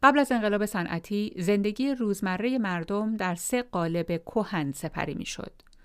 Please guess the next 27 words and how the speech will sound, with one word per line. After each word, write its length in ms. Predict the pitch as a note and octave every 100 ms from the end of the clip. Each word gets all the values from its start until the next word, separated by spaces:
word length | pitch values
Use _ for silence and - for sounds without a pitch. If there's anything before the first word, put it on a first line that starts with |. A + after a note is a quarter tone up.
| - - -
خانوادهٔ 560 | - F#3+ E3 E3+ E3+
هسته‌ای، 640 | E3 D#3 - C#3+ F#3 B3 C#4 - -
خانوادهٔ 640 | - F#3+ F#3 F3+ F#3+ C4+
بزرگ 500 | C4 G#3+ A3+ A3 A3+ - - - F3
و 240 | G#3 A#3+
جوامع 680 | A#3+ G#3+ F#3 E3+ E3+ - F3+
محلی 640 | E3+ F3 - F3 E3 E3 D#3+ -
قومی. 460 | G3 F3+ D3 D3 _ _ _ _ _ _ _ _ - -
یک 140 | G3+ -
جامعهٔ 400 | G#3 F#3 F#3 F#3
محلی 580 | F3 F3+ E3+ F3 A#3 A#3+
به 140 | A3
گروهی 380 | F#3 G3 B3 B3
از 180 | G#3+ F#3+
مردم 360 | E3+ E3+ B3
گفته 280 | C4 B3+ B3+
می‌شد 380 | A#3 - B3 A#3+
که 100 | A#3
همدیگر 540 | G#3 E3+ D#3+ F3 F3
را 140 | F3+ F3
به 140 | F3
خوبی 340 | - F3 E3 E3
می‌شناسند 720 | G#3+ B3 A3 G#3 G#3 G3 G3+
و 160 | G3+ - - -
برای 400 | - F3 G#3 A3+
بقای 480 | G#3+ E3+ E3 A#3 B3+
خود 360 | A#3 G#3 G#3